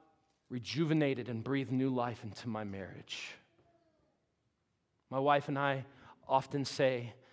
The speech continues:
now, of course, removed from it, hindsight is twenty twenty, we were placing our marriage on the altar of ministry, and we had the knife drawn, ready. Just give us the word, Lord.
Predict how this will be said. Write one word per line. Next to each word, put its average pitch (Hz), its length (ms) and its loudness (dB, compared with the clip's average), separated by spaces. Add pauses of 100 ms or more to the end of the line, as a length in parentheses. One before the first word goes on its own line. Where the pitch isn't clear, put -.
(220)
now, 117 360 4
of 113 120 -6
course, 117 380 -4
removed 127 340 -2
from 123 280 -2
it, 127 120 -6 (460)
hindsight 131 460 0
is 127 120 -8
twenty 131 280 -4
twenty, 127 420 -4 (1400)
we 143 120 4
were 139 180 2 (440)
placing 160 680 0
our 139 220 4
marriage 123 500 0 (100)
on 120 140 -2
the 113 160 -6 (140)
altar 113 580 -6 (160)
of 104 100 -6
ministry, 104 640 -4 (280)
and 117 120 -4
we 120 100 -2
had 117 220 -2
the 120 60 -4
knife 117 320 -2
drawn, 113 500 -4
ready. 110 460 0
Just - 180 -10
give 135 140 -4
us 139 140 -6
the 160 100 -4
word, 165 280 -6
Lord. 147 220 -10